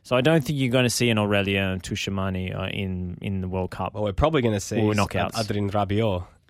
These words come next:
Speaker 2: and, uh, N'Golo
Speaker 1: Speaking
Speaker 2: Kante
Speaker 1: of,
Speaker 2: midfield.
Speaker 1: speaking
Speaker 2: Yeah.
Speaker 1: of favourites, jeez,
Speaker 2: Yeah.
Speaker 1: like, I don't know who, you know, that guy's parents are, but,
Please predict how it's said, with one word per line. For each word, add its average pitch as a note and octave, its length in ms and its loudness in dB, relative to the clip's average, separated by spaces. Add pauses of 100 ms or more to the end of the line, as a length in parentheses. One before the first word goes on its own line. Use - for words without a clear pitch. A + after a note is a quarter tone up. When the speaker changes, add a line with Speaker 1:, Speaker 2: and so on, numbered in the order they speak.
(120)
Speaker 2:
and, G2+ 420 -2
uh, F#2+ 380 -2
N'Golo G#2 320 0
Speaker 1:
Speaking E3+ 360 6
Speaker 2:
Kante B2+ 100 8
Speaker 1:
of, F#2+ 60 0
Speaker 2:
midfield. G2+ 260 -6
Speaker 1:
speaking D#3 300 2
Speaker 2:
Yeah. A#2+ 40 6
Speaker 1:
of G2+ 100 2
favourites, A2+ 720 2
jeez, F2+ 120 -4 (380)
Speaker 2:
Yeah. - 60 -
Speaker 1:
like, G#2 160 -4
I A#2+ 140 2
don't C3 160 4
know B2+ 160 4
who, A2 580 0
you A2+ 100 -2
know, G#2 200 0
that G#2 200 0 (500)
guy's G#2 220 0
parents G#2 480 0
are, F2+ 180 -2
but, F#2+ 200 -6